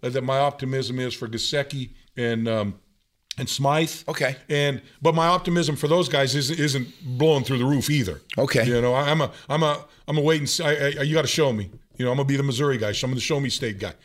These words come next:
Speaker 1: You, you show me, and then I'll, I'll buy 'em. But I don't, I just don't, you know.
Speaker 2: Well, the other thing is, and I never thought I was gonna say this, but,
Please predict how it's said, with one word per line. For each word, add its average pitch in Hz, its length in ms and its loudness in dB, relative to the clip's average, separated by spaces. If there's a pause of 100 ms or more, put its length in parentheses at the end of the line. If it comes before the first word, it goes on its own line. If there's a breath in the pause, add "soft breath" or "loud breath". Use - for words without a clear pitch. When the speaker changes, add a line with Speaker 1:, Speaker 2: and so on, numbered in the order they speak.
(220 soft breath)
Speaker 1:
You, 151 140 -2
you 151 160 0
show 143 280 2
me, 117 160 0
and 113 100 0
then 117 140 0
I'll, 113 220 2
I'll 113 160 0
buy 120 200 -2
'em. 107 60 -4
But 131 120 2
I 147 80 4
don't, 160 200 2
I 147 80 -2
just 147 200 -4
don't, 151 240 -4 (480 loud breath)
you 127 120 -10
know. 110 240 -6
Speaker 2:
Well, 120 200 6
the 127 160 4
other 135 200 6
thing 127 280 4
is, 123 240 4
and 107 100 2
I 110 100 4
never 113 240 4
thought 110 220 4
I - 20 6
was 87 120 0
gonna 92 120 0
say 98 240 4
this, 82 240 2
but, 85 320 -4